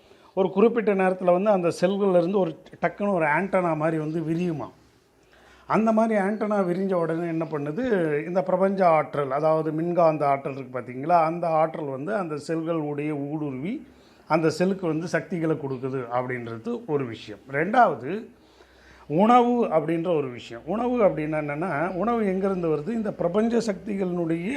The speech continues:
அதுவும் வந்து ஒரு பரிணாம வளர்ச்சி தான். இப்போ வந்து நமக்கு வந்து ஒரு காய் இருக்குன்னு வச்சுக்கோங்களேன். இந்த காய் சூரியனுடைய வெப்பம் இல்லாமல் இது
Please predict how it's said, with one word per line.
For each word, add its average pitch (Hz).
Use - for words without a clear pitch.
அதுவும் 214
வந்து 190
ஒரு 160
பரிணாம 147
வளர்ச்சி 113
தான். 113
இப்போ -
வந்து 170
நமக்கு 160
வந்து 170
ஒரு 156
காய் 160
இருக்குன்னு 143
வச்சுக்கோங்களேன். 123
இந்த 120
காய் 185
சூரியனுடைய 220
வெப்பம் 175
இல்லாமல் 165
இது 143